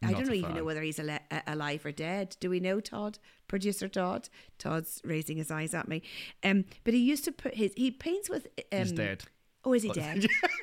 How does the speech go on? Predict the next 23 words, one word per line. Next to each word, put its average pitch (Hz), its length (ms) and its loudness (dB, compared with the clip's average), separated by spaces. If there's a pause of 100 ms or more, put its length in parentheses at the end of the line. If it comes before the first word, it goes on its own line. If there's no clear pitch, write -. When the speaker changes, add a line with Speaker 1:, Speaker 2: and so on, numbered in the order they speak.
(800)
Speaker 2:
Just 185 160 10
to 214 100 12
let 208 40 12
Speaker 1:
R 196 100 12
I 185 60 10
P. 185 60 8
Speaker 2:
you 165 100 10
know, 139 260 10
<laughs> 170 160 10
R-, 151 300 10 (240)
Speaker 1:
R 208 160 8
I 220 100 6
P. 208 220 6 (180)
Speaker 2:
this 160 140 8
podcast 160 680 12
in 175 120 12
memory 156 340 10 (160)
of 202 180 12 (160)
<laughs> - 160 0
Thomas 180 460 6
Kincaid. 135 340 0
Speaker 1:
<laughs> 339 40 4
We 151 80 6